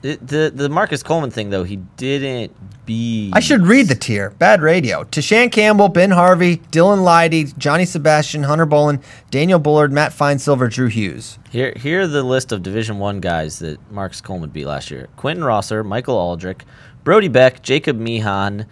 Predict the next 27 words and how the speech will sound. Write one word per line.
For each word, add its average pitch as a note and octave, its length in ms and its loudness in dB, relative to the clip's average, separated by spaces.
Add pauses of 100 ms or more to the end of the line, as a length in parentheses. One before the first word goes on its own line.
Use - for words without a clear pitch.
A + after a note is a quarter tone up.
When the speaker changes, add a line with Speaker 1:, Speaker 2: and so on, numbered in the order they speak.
(260)
Speaker 1:
Tanner F#3+ 260 2
Webster, C#3+ 340 4
Britt A#2+ 220 -2
Wilson, A2+ 640 -4 (380)
uh, F2 220 -2
Jacob C#3+ 340 -6
Kovacs, A#2 500 2
Jesse A#2 240 -6
Shear, G#2 320 -6
Danny B2+ 300 -6
Bush, G#2+ 440 -4 (140)
Isaac A2 300 -4
Quintanilla, G#2+ 440 -8
Britt A2 200 -6
Wilson, F#2+ 320 -6
Tyler F2+ 320 -4
Moreland. C2+ 600 -14 (420)
Speaker 2:
Yeah, A#2 160 4
not, B2+ 220 4
Speaker 1:
So F#2+ 100 -2
Speaker 2:
not D3 220 6
in G3+ 60 2
Speaker 1:
outside D3 220 6
of G2+ 160 -4
Moreland D#3 760 -2
and G2+ 280 -10
Kovac F2 840 -6